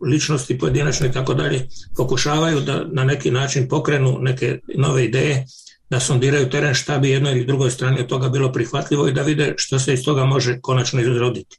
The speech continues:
Mislim da tu može da bude zaista niz kombinacija koje ja ne bih špekulisao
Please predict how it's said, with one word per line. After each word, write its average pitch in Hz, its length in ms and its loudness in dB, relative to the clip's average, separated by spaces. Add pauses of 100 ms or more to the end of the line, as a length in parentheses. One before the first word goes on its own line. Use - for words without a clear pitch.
Mislim 156 420 0
da 135 200 -2
tu 170 320 2 (120)
može 151 240 0
da 143 140 0
bude 156 360 0 (440)
zaista 165 520 -2 (120)
niz 156 280 2
kombinacija 139 760 0
koje 139 240 0
ja 147 200 -2 (100)
ne 147 140 -2
bih 139 120 2
špekulisao 131 720 0